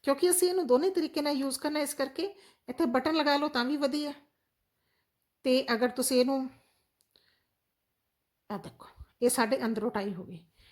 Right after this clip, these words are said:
ਠੀਕ ਹੈ। ਹੁਣ ਇਹ ਆ ਗਈ ਸਾਡੀ ਬਾਹਰ ਵਾਲੀ। ਹੁਣ ਅਸੀਂ ਕੀ ਕਰਨਾ ਹੈ, ਅਗਰ ਤੁਸੀਂ ਇਹਨੂੰ as a ਪੌਂਚੋ ਯੂਜ਼ ਕਰਨਾ ਹੈ, ਤਾਂ ਕਿੱਦਾਂ ਹੋਊਗਾ? ਦੇਖੋ,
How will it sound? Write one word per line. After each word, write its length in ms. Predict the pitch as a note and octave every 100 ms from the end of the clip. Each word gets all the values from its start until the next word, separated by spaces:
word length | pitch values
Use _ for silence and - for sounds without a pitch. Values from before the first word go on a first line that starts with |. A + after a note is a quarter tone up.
| _ _
ਠੀਕ 180 | C#4 F4
ਹੈ। 60 |
ਹੁਣ 220 | E4 D4 C#4
ਇਹ 120 | C4
ਆ 80 | A3
ਗਈ 100 | B3+
ਸਾਡੀ 280 | B3+ G#3
ਬਾਹਰ 260 | A3+ E3+ E3
ਵਾਲੀ। 200 | G#3 B3
ਹੁਣ 260 | - E4 F4
ਅਸੀਂ 180 | F4+
ਕੀ 160 | F4 D4+
ਕਰਨਾ 280 | C#4 A3 A3+
ਹੈ, 100 | - - - _ _
ਅਗਰ 200 | C#4 D#4+
ਤੁਸੀਂ 300 | G#4+ G4+ F#4
ਇਹਨੂੰ 140 | F#4 F#4+
as 260 | B3+ A#3+
a 40 | E4
ਪੌਂਚੋ 340 | C4 C4 D4+
ਯੂਜ਼ 280 | E4 C#4 -
ਕਰਨਾ 240 | A#3 A3+ C4
ਹੈ, 60 |
ਤਾਂ 200 | C#4+ C4+
ਕਿੱਦਾਂ 380 | C4+ - A#3+ D4
ਹੋਊਗਾ? 360 | C4+ G3+ B3 D4
ਦੇਖੋ, 360 | G#3+ - D4+